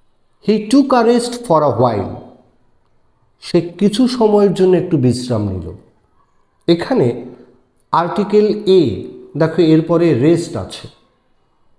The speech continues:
এই রেস্ট হচ্ছে নাউন, কারণ সে আর্টিকেলের পরে বসেছে। আবার এখানে এ, এরপরে হোয়াইল আছে,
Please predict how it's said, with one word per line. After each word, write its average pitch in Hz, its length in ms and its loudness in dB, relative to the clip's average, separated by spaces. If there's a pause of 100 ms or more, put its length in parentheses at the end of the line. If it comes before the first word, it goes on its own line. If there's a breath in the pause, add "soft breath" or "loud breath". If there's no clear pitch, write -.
(560)
এই 143 160 2
রেস্ট 151 340 0
হচ্ছে 147 260 -2
নাউন, 95 340 -6 (180)
কারণ 156 280 0
সে 196 180 -4
আর্টিকেলের 135 760 -4
পরে 110 200 0
বসেছে। 95 480 -10 (540)
আবার 196 220 0
এখানে 202 560 0 (840)
এ, 175 400 0 (160)
এরপরে 160 340 2
হোয়াইল 143 400 0
আছে, - 320 -6